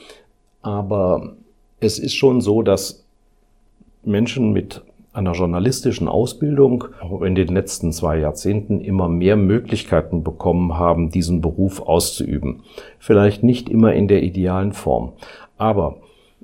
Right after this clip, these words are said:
sehr viele Institutionen, ob das N G Os sind oder ob das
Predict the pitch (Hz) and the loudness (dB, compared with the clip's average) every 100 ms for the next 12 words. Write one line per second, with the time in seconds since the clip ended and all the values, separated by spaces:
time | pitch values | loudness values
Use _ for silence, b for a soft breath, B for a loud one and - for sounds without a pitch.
0 | _ _ 104 120 240 - 127 104 110 - | _ _ -2 2 2 4 4 4 2 0
1 | 107 107 - - 104 87 76 - - 98 | -2 -2 -4 2 4 4 0 -2 -4 -4
2 | - - 113 107 113 - 151 156 73 78 | -4 -4 -4 0 0 4 4 2 0 0
3 | 113 - b b b - 101 110 - - | -4 -8 b b b -4 2 2 2 0
4 | 95 - - | -2 -2 -10